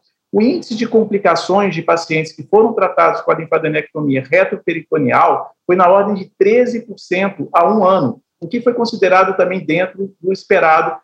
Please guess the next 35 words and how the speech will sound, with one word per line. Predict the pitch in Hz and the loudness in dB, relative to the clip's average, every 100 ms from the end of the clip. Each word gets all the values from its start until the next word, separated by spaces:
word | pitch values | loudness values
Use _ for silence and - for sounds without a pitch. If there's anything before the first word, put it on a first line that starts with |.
| _ | _
de | 160 | -6
uma | 185 | -2
maneira | 180 175 180 | -2 0 -2
geral. | 170 180 151 110 - - _ | 0 2 2 2 -2 -14 _
E | 214 | 0
esse | 311 - | 0 0
estudo, | - - 240 285 | -2 -2 -2 -2
segundo | - 170 196 262 196 | -6 -4 0 2 0
as | |
conclusões | - - 160 147 160 151 | -6 -10 -10 -4 -4 0
do | 185 | 0
au-, | 196 - | 0 -2
dos | 180 156 | -6 -2
autores, | 135 - 220 196 151 | -2 2 2 2 0
obviamente, | 156 226 214 185 196 - _ | 0 -2 -2 -6 -10 -18 _
coloca, | - 247 185 226 220 165 | 2 4 4 4 2 0
eventualmente, | 165 160 165 151 185 214 | 0 -2 0 0 0 -2
como | 226 240 240 | 0 4 4
opção | 240 - 208 214 | 4 0 0 0
de | 208 | -2
tratamento | 190 175 151 156 180 196 208 _ _ | -4 -2 0 -2 -4 -6 -10 _ _
a | 190 | 0
linfadenectomia | 196 190 190 180 170 165 - 151 170 165 | 0 0 0 2 0 -2 -4 -4 -2 0
retroperitoneal | 165 - 170 165 165 156 143 143 165 - - _ | 0 -2 -8 -10 -6 -2 2 4 2 -2 -12 _
como | 214 226 | 2 4
uma | 214 - | 2 2
possibilidade | 208 - 170 160 165 170 160 | 0 -2 -4 2 2 2 -4
de | 165 | -6
tratamento | 156 160 156 156 156 | -2 0 0 -4 -10
para | 151 | -14
esses | 147 - | -18 -10
pacientes. | 151 147 120 - | -8 -8 -10 -6
Na | 233 | -2
minha | 285 | 0
opinião, | - 208 185 196 | 0 0 2 0